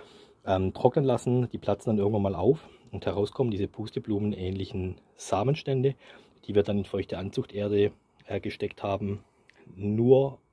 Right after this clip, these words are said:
angedrückt leicht, immer feucht halten und in so einem Zimmergewächshaus Deckel drauf. Ja, und schon nach weniger,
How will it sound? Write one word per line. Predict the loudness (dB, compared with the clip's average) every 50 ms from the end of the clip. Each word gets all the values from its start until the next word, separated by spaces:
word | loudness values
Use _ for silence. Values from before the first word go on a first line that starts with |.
| _ _
angedrückt | -12 -10 -8 -6 -6 -6 -6 -6 -6 -4
leicht, | -2 0 0 0 -2 -4 -8 -16 _ _ -20 -20 -20 -20 -20 -20 _ _ _ -4
immer | 0 2 2 2
feucht | 0 -2 -2 -2 -2 -2 -4 -4
halten | -4 -2 -2 -2 -2 -4 -6
und | -6 -8 -8 -8 -10 -12 -14
in | -16 -16 -14
so | -12 -12
einem | -12 -12 -12
Zimmergewächshaus | -8 -6 -4 -2 0 -2 -2 -2 -2 -2 -2 -2 -2 -6 -10 _
Deckel | -6 -4 -2 -2
drauf. | -2 2 4 4 4 4 2 -4 -20 -20 -20 -20 -20 -20 -20 -20 -20 -20 -20 -20 -20 -20 _ _ 4 8
Ja, | 8 10
und | 10 8 6 2
schon | 0 -2 -4
nach | -4 -4 -2
weniger, | -2 0 0 2 2 4 4 4 2